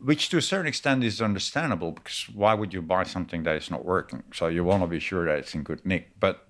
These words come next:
given that people don't trust or have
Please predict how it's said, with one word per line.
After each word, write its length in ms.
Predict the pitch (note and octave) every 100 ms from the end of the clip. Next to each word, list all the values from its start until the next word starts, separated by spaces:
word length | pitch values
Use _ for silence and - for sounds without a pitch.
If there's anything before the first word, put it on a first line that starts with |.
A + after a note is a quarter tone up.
| _ - - - A2+
given 240 | B2 A2
that 140 | G#2+ G2
people 280 | A2 G2+ F2+
don't 280 | F#2+ F#2
trust 400 | - G#2+ G#2 -
or 160 | G#2 F2
have 220 | F#2 F2